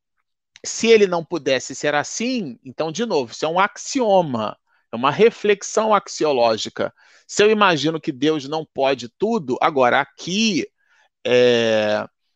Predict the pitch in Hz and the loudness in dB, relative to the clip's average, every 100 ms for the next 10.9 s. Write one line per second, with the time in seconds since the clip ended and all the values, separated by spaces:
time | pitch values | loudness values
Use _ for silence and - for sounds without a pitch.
0 | _ 101 135 160 143 120 98 90 - _ | _ -4 -4 -4 -2 0 2 0 -6 _
1 | - 117 139 170 180 175 196 - 120 147 | -12 -2 0 2 4 6 6 4 2 4
2 | - _ - - - - 120 - 131 127 | 4 _ -6 -6 -8 -12 -12 -12 -4 2
3 | 196 170 180 123 156 190 156 135 - - | 4 4 0 2 2 2 -4 -6 -6 -10
4 | 113 98 92 - - - - _ _ _ | -10 -8 -10 -10 -12 -14 -16 _ _ _
5 | _ _ - - 131 147 120 160 175 151 | _ _ -20 -4 -4 -2 0 0 0 -4
6 | 143 131 117 117 156 165 151 - 139 135 | -4 -4 -6 -4 -4 -2 -6 -2 2 4
7 | 185 165 117 127 - 160 139 - 190 180 | 4 4 2 -4 -8 -10 -6 -2 2 2
8 | 165 214 247 - 220 214 - 185 147 - | 6 6 4 2 0 0 0 0 0 -2
9 | 190 196 - 208 - - 143 180 175 175 | -6 -6 -4 -4 -2 -4 -4 -4 -2 -2
10 | 165 170 175 196 - - 123 95 | -2 -4 -2 0 0 0 0 -2